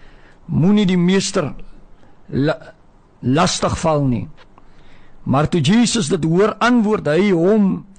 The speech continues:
en sê, "Moenie vrees nie. Glo net en sy sal gered word." En toe hy in die huis kom, het hy niemand toegelaat om in te gaan nie, behalwe Petrus, Jakobus en Johannes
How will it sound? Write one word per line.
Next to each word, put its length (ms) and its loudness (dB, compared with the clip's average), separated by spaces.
en 180 -2
sê, 360 2
"Moenie 300 2
vrees 420 -2
nie. 200 -4
Glo 400 2
net 420 0
en 160 -2
sy 220 0
sal 320 0
gered 500 -2
word." 420 -4
En 220 -2
toe 180 2
hy 160 4
in 100 4
die 80 2
huis 340 0
kom, 480 0
het 200 -2
hy 80 0
niemand 400 2
toegelaat 800 2
om 280 -2
in 180 2
te 120 0
gaan 240 0
nie, 180 -2
behalwe 420 2
Petrus, 840 -2
Jakobus 760 -2
en 140 -2
Johannes 720 -2